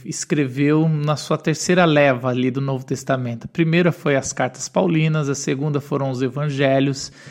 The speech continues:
e a terceira foi João. João e outros autores, mas João escreve já com uma perspectiva do amor, teológica. É sempre bom ler João e a teologi-, a teologia joanina, né?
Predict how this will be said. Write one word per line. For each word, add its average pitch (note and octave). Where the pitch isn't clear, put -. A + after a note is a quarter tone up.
e C#3
a C#3
terceira D#3+
foi F3+
João. E3
João E3
e F#3
outros E3
autores, E3
mas E3
João F3
escreve E3
já D#3+
com D#3+
uma E3
perspectiva D3+
do D3
amor, D3+
teológica. C3+
É B2+
sempre F3
bom D#3
ler D3+
João D#3
e D#3
a D3
teologi-, D3
a D3
teologia D3
joanina, C#3+
né? C#3